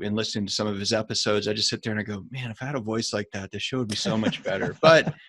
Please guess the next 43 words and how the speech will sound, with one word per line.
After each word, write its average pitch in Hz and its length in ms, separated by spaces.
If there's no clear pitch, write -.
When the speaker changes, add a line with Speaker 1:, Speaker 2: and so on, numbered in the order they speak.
Speaker 1:
I 135 100
don't 165 180
have 143 200
it. 131 80
He 147 180
does. 131 320
So 123 80
you've 110 80
gotta 139 220
go 127 200
check 135 320
out 123 140
the 110 80
Running 123 280
Lean 117 200
podcast. 117 720
Follow 127 260
Patrick 123 380
on 113 140
social 117 360
media. 117 340
We'll 107 140
have 110 100
all 131 220
the 127 60
links 127 300
in 120 40
the 113 60
show 107 240
notes. 107 360
And 104 240
whether 143 220
your 170 120
goal 123 380
is 135 280
to 139 80
lose 123 280
weight, 104 300
get 143 180
stronger, 123 420
run 131 280
faster, 151 420
further, 143 500